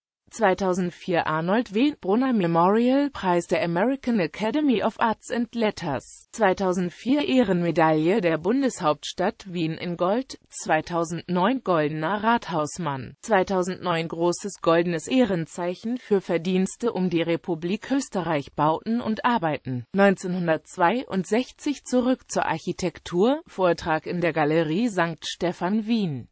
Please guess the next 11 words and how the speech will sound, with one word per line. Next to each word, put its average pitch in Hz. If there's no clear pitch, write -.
neunzehnhundertdreiundsechzig 190
Ausstellung 196
Architektur, 185
Galerie 170
Sankt 160
Stephan, 175
Wien, 156
neunzehnhundertfünfundsechzig 214
Kerzenladen 160
Retti, 180
Wien, 180